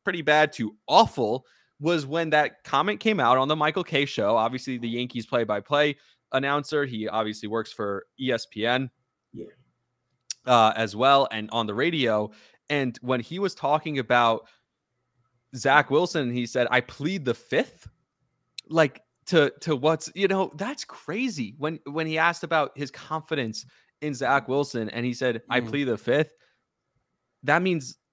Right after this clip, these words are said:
Speaker 1: it's not his decision and he doesn't wanna start Zach Wilson. And all of a sudden, the confidence in Zach Wilson is totally out the window. So everything you're saying in the press conference, even though those are positive things, obviously you don't truly feel that way, or you wouldn't be pleading the fifth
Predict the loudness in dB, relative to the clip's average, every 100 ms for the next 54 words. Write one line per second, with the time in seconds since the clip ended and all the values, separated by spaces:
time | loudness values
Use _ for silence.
0 | _ _ _ 0 0 2 2 2 -2 -6
1 | -4 -2 -2 -2 -4 -4 -2 -2 -2 -2
2 | -2 2 0 4 2 2 -4 -4 -2 0
3 | 0 0 -2 -2 -4 -2 -2 -2 -8 -4
4 | -2 -2 -4 -6 -6 -4 0 0 0 -6
5 | -6 -6 -6 -6 -8 -8 -6 -6 -4 -6
6 | -4 -4 -2 -2 -2 -2 -6 -6 -20 -16
7 | -4 0 0 2 2 2 0 6 6 6
8 | 0 -2 -2 -2 -4 _ _ _ _ _
9 | 4 6 4 2 6 6 6 2 2 2
10 | 4 8 8 6 4 4 4 2 2 -2
11 | -4 -10 -4 0 0 -2 -6 _ 0 0